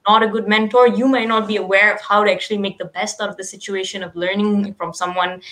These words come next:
in that position. So what was the one thing that you think you did right that enabled you to balance all of that?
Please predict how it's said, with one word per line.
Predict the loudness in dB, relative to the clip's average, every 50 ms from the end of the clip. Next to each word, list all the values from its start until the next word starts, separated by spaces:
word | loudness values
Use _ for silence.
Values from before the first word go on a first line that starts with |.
| -20 -16 _
in | -8 -4 -2
that | 0 -2 -2 -4
position. | -8 -12 -10 -8 -4 -2 -2 -2 -2 -6 -12 _ _ _ _
So | -6 0 2
what | 2 4 4
was | 4 4 4
the | 2
one | 2 2 2 2 2 4 4 4 2 0 0
thing | -2 -2 -2 -4 -6
that | -8 -8
you | -8 -6 -6 -8
think | -8 -6 -6 -6 -6 -8 _
you | -10 -6
did | -4 -4 -4 -4 -2 0
right | 2 2 2 0 -4 -4 -4
that | -4 -4 -6 -6 -4
enabled | -2 0 2 0 0 0 -2
you | -2 -2
to | -2 -2
balance | -2 -2 -2 -2 -4 -6 -10 -14 -8 _
all | 2 2 4 4 2
of | -2 -6 -10
that? | -14 -14 -14 _